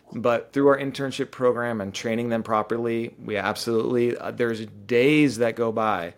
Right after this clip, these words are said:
where I don't touch our social media or look at it. And that is,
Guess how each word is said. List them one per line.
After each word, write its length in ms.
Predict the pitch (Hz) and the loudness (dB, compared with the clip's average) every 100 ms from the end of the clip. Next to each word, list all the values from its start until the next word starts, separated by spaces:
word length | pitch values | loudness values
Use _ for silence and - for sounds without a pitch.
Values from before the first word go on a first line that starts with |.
| - - _ | -20 -20 _
where 180 | 90 - | -6 -2
I 140 | 117 | -2
don't 340 | 117 117 - | -2 -6 -12
touch 360 | - - 127 143 | -16 -4 -2 0
our 120 | 147 | -2
social 420 | 151 147 143 143 | 0 0 0 -2
media 480 | 139 131 131 131 127 - | -2 -2 0 0 -2 -8
or 300 | - 113 98 | -8 -6 -6
look 540 | 104 110 123 147 143 | -8 -6 2 2 2
at 180 | 113 78 | -2 -2
it. 160 | 67 - _ _ - _ _ | -8 -16 _ _ -20 _ _
And 220 | 101 98 | -12 -6
that 240 | 104 110 - | -4 -4 -2
is, 420 | 127 123 113 - | -2 -2 -4 -12